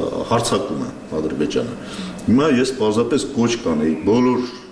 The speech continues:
անձանց, կողմերին, ես չեմ ուզում ես կողմեր ասել, ը, բայց բոլորին կոչ կանեի, որ, ը, իսկապես հանդարտվեն և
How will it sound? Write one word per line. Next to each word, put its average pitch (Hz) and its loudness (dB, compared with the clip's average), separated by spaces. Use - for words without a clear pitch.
անձանց, 85 0
կողմերին, 92 4
ես - -4
չեմ 95 0
ուզում 90 0
ես 90 -2
կողմեր 98 4
ասել, 95 -2
ը, 95 -4
բայց 92 2
բոլորին 139 2
կոչ 123 2
կանեի, 127 2
որ, 143 2
ը, 95 2
իսկապես - -2
հանդարտվեն 135 2
և 101 4